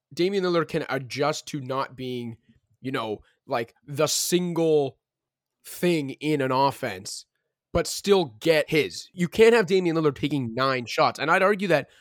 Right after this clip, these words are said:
really, other than opening night, when he looked, you know, like typical Dame and helped Milwaukee pull that game out over Philly, other than opening night, we haven't really seen Damian Lillard look anything close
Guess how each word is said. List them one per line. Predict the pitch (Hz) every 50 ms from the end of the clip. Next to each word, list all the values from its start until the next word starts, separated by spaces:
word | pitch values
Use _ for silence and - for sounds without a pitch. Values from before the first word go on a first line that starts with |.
| _ _ -
really, | 180 240 262 233 190 - -
other | 143 156 180 202 226
than | 208 196 196 180 - -
opening | - 165 170 - - 175 165 151 139 123 117
night, | 127 139 107 85 - - _ _ _ _ _ _ _ _ _ _ _ _ -
when | 131 147 139 135 131 127 127 127 127 - _ _ -
he | - 190
looked, | 165 156 165 160 - - - - _ _ _ _ _ _
you | - 135
know, | 113 95 98 - _ _ _
like | - 151 143 -
typical | _ - 160 - - - 131 131
Dame | 113 123 107 104 120 135 139
and | 123 117 113
helped | 117 120 120 - -
Milwaukee | 123 117 117 117 110 110 - 117
pull | - - 127 127
that | 120 107 110
game | 110 110 117 139
out | 185 240 247
over | 214 147 131
Philly, | 113 - - - 92 - - _ _ _ _ _ _ _
other | - 190 240 302 311
than | 302 247
opening | 220 226 - 220 180 165 143
night, | 135 135 165 240 320 - _ _ _ _ _ _ _ _ _ -
we | 175 220 214
haven't | 165 - 196 254 277 320 269
really | 262 269 226 214
seen | 175 - - 185 202 208 180 143
Damian | 143 156 170 170 151 143 135
Lillard | 139 147 147 143 147 147 - _ _
look | - 156 151 - -
anything | 147 151 170 160 - 160 151 143
close | - - - - 151 165 170 - - - -